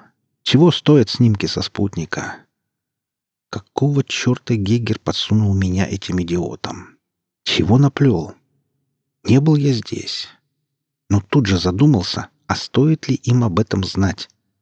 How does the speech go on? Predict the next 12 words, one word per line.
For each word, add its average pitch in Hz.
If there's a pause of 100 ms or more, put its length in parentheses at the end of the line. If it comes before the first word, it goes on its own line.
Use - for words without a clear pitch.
(600)
Деньги, 92 (280)
они 131
решают 127
всё. - (1600)
Конечно 101
же, 90
я 101
пойду. 65 (720)
Нет 101
у 82
меня 80
выбора. -